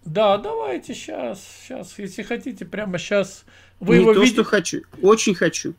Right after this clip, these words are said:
Speaker 1: Да, вы его видеть не будете, но, э, давайте.
Speaker 2: Вы просто зачитайте, я вам поверю, потом посмотрю.
Speaker 1: Да, да, давайте, давайте, конечно. Так что вы, вы поймете, что сели как раз в лужу вы и загнаны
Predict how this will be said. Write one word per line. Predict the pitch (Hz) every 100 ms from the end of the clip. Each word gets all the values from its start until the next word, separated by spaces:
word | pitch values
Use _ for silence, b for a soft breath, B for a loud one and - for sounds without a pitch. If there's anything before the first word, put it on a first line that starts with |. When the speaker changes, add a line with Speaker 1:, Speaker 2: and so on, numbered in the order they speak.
| -
Speaker 1:
Да, | 190 196
вы | 233
его | 240 233
видеть | 214 254 220 -
не | 247
будете, | 262 349 320 220 -
но, | 240 233 220 214 208 202
э, | 214 214 202 -
давайте. | 196 277 -
Speaker 2:
Вы | 277
просто | 262 254 - 214
зачитайте, | 220 - 226 226 185 185
я | 170
вам | 170
поверю, | 170 180 202 165
потом | 135 151 185 165
посмотрю. | 165 - 151 - 151
Speaker 1:
Да, | 208 349 349
да, | 320 277
давайте, | 311 302 277 285
давайте, | 233 247 220 - 170
конечно. | 202 185 160 - 165
Так | 220 202
что | -
вы, | 226 247
вы | 240 226
поймете, | 247 240 240 262 247
что | - 208
сели | - 233 220
как | 208 190
раз | 220 208
в | 202
лужу | 226 214 214
вы | 233 247
и |
загнаны | 190 220 214 214 214